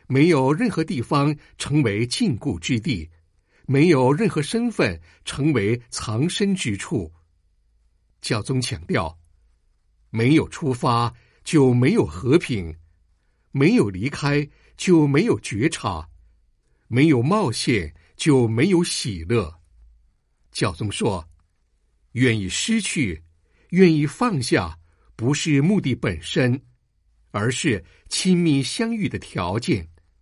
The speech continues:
爱唯有在解除武装时才是真实的，它无需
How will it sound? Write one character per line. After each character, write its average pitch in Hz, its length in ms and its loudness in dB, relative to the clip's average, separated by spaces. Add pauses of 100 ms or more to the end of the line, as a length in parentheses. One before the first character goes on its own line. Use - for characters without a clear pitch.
(560)
爱 92 340 -2 (500)
唯 135 180 4
有 120 120 4
在 117 320 -2 (160)
解 127 280 0
除 208 200 -6
武 120 220 -2
装 226 240 -2
时 117 400 -4 (140)
才 - 180 -4
是 120 140 -4
真 143 280 0
实 135 220 -4
的， 87 300 -8 (720)
它 127 180 -2
无 107 220 -2
需 139 360 0